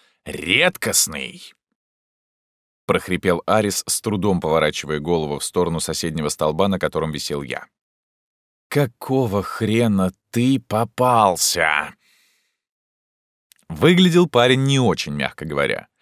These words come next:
Всё тело покрыто синяками и ссадинами, бледность пробивается даже сквозь его постоянный загар — Волосы слиплись от пота и напоминают воронье гнездо, а туда же всё нудит и нудит. Правда, чувствую, я и сам сейчас выглядел не краше.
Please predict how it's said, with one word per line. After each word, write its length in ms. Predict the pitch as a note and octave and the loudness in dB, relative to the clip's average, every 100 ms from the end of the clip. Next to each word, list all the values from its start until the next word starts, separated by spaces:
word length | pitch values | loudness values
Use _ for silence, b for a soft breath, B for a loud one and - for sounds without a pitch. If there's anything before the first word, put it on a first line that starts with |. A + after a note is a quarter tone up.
| B B B | B B B
Всё 280 | - - C#3 | -4 2 2
тело 320 | - C3+ A#2+ | 4 4 4
покрыто 380 | F#2 F2+ G#2+ F#2 | 4 0 -2 -4
синяками 580 | - E2+ E2+ G#2 G#2 E2 | -4 -4 0 2 2 0
и 60 | |
ссадинами, 640 | C#2 - G#2 F2 D2+ C2+ - _ _ - | -2 0 0 0 -6 -10 -18 _ _ -6
бледность 500 | F2+ A#2 G2+ F#2 - | 2 4 4 0 -2
пробивается 600 | F2+ F2 F#2 G2 F#2 F#2 | -4 2 4 4 4 2
даже 240 | F2+ E2+ | 0 0
сквозь 320 | - F#2 - | -2 -2 -2
его 180 | F2+ F2+ | 0 0
постоянный 640 | F2 F2+ F2 F#2 F#2+ F2+ | -2 -2 0 0 0 0
загар — 520 | E2 E2+ F2 G2 E2 - _ _ _ - | 0 0 2 0 0 -6 _ _ _ -8
Волосы 520 | D#2 C3 A2 - F2 | 2 4 4 0 -4
слиплись 560 | - F#2+ A2 F2+ E2+ | -2 -2 -2 -4 -4
от 140 | E2+ - - | -4 -6 -2
пота 380 | A#2+ F#2+ C#2 - b b | 0 0 -4 -8 b b
и 100 | G2 | -4
напоминают 640 | G2+ F2+ F#2+ G2+ G#2+ F#2+ | -4 -2 0 2 2 0
воронье 440 | F2 F#2 G2+ G2+ F2 | 2 2 2 0 -2
гнездо, 600 | F2 G#2+ F2+ F#2+ D2 - _ _ | -2 -2 -2 -2 -2 -4 _ _
а 140 | - F2 | -6 -4
туда 340 | G#2+ F#2 E2 | -2 0 0
же 180 | C2+ - | -2 -10
всё 200 | - G#2+ | -4 0
нудит 360 | F#2+ F#2 G#2+ G2+ | 0 0 -2 -4
и 40 | |
нудит. 440 | F2 E2+ C#2+ - - _ _ _ _ - | -4 -4 -8 -12 -18 _ _ _ _ -2
Правда, 300 | G#2+ F#2 F#2+ | 0 0 -2
чувствую, 480 | - G#2+ - F#2+ F2+ | -4 -6 -4 -2 2
я 160 | F2+ | 2
и 40 | F2 | 2
сам 240 | A#2+ A2+ | 0 -2
сейчас 400 | E2+ D2 C#2+ - | -4 -6 -6 -6
выглядел 460 | E2 D#2 D2 D2 D2 | -8 -8 -8 -6 -4
не 140 | E2+ | -4
краше. 460 | - D#2 - - | 0 -2 -2 -8